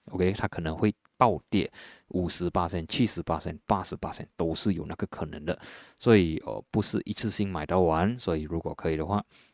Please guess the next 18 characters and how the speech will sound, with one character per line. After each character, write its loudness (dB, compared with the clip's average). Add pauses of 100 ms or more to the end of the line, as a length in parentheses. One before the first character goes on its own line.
(140)
split 2
你 -10
的 -6
fund，OK， -2
分 -6
很 -12
多 -8
次 -6
去 -10
买， -2
除 -8
非 4
你 -2
很 -2
有 2
时 -2
间 -4
去， 0